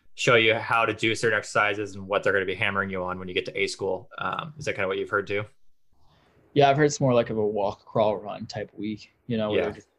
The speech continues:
Speaker 2: on you, and then maybe, like, Thursday or Friday, they, they try to really work you, I guess. I mean, like I said, I don't know anything about it, but that's what I've heard through
Speaker 1: Yeah.
Speaker 2: people.
Speaker 1: I think
Speaker 2: We
Speaker 1: that's
Speaker 2: have
Speaker 1: pretty cool. Yeah, it's a good program 'cause, like, a big part of, like, for me at least,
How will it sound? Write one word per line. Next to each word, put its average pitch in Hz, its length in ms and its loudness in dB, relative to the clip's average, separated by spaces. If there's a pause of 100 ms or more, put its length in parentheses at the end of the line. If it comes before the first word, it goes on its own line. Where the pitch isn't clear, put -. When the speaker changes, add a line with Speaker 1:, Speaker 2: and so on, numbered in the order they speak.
(140)
Speaker 2:
on 107 100 -6
you, 113 160 -2
and 110 80 -6
then 107 140 -6
maybe, 107 260 -8
like, 101 160 -12
Thursday 107 360 -8
or 104 60 -6
Friday, 101 380 -6
they, 104 120 -14 (140)
they 113 80 -10
try 113 180 -10
to - 80 -8
really 113 240 -12
work 113 320 -14
you, 113 200 -6 (140)
I 117 80 -4
guess. 113 400 -6 (100)
I 110 40 -12
mean, 110 260 -6 (540)
like 123 100 0
I 120 60 0
said, 110 200 0
I 107 40 2
don't 107 120 -2
know 110 120 -2
anything 110 220 -6
about 104 220 -2
it, 110 40 -2
but 110 80 -10
that's 110 180 -4
what 104 80 -6
I've 104 100 -12
heard 101 280 -8
through 107 300 -12
Speaker 1:
Yeah. 104 260 -4 (520)
Speaker 2:
people. 113 300 -14 (420)
Speaker 1:
I - 40 2
think 139 80 8
Speaker 2:
We 127 60 8
Speaker 1:
that's 120 60 8
Speaker 2:
have 113 60 0
Speaker 1:
pretty 113 160 0
cool. 117 300 2 (440)
Yeah, 98 160 -2
it's - 120 -8
a 120 40 -4
good - 200 -4
program 101 380 0
'cause, 98 220 -6
like, 92 360 -6 (280)
a 110 120 2
big 123 220 -2
part 110 200 4
of, 101 160 0
like, - 300 -4 (400)
for 117 120 2
me 107 200 2
at 95 100 0
least, 98 260 -6